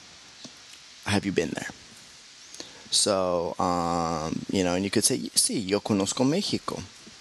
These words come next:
Okay? It's, "Have you guys been to Mexico?" "¿Tú conoces México?" "¿Sí conoces México?" "¿O no conoces México?"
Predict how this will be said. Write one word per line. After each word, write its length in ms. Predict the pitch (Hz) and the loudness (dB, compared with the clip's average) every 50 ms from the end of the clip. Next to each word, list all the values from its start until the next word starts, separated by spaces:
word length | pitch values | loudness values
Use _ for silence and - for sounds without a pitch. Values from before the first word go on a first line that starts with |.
| - - - - | -20 -16 -8 -4
Okay? 360 | 101 110 - - 156 220 262 - - | -2 0 2 2 2 2 2 0 0
It's, 140 | - - - | 0 0 2
"Have 260 | - 107 - 123 127 | 2 2 4 4 4
you 60 | 127 131 | 4 4
guys 160 | 147 147 143 | 4 2 2
been 100 | - 143 | 2 0
to 60 | 151 | 0
Mexico?" 400 | 156 160 156 - - - 185 214 - - - - - - - - | 2 0 0 -2 0 0 -2 -2 -4 -8 -12 -12 -12 -14 -2 2
"¿Tú 100 | - 175 | 2 4
conoces 460 | 175 - 185 175 175 170 - 180 165 - | 4 4 4 4 4 4 4 2 2 4
México?" 560 | 175 175 170 - 196 190 - - 233 269 294 - - - - - - - - - - - - - - - - - - - - - - - - | 2 2 2 2 0 2 4 4 2 2 2 -4 -10 -20 -20 -20 -20 -20 -20 -20 -20 -20 -20 -20 -20 -20 -20 -20 -20 -20 -20 -20 -18 -8 -4
"¿Sí 180 | - - 143 | 0 0 2
conoces 480 | 156 - 170 160 165 170 - - 156 - | 2 2 2 4 4 4 2 2 0 2
México?" 540 | 170 160 165 - 190 175 - 208 208 247 247 - - - - - - - - - - - - - - - - - | 2 2 2 2 0 0 4 4 2 2 0 -4 -10 -20 -20 -20 -20 -20 -20 -20 -20 -20 -20 -20 -20 -10 -2 2
"¿O 100 | 92 95 | 2 4
no 240 | 98 98 104 107 | 6 6 4 2
conoces 500 | - - 98 87 85 80 - - - - | 2 2 0 0 2 2 0 -2 0 -2
México?" 480 | - 92 92 - - - - - - - | -2 -2 -2 -4 -6 -8 -8 -8 -8 -8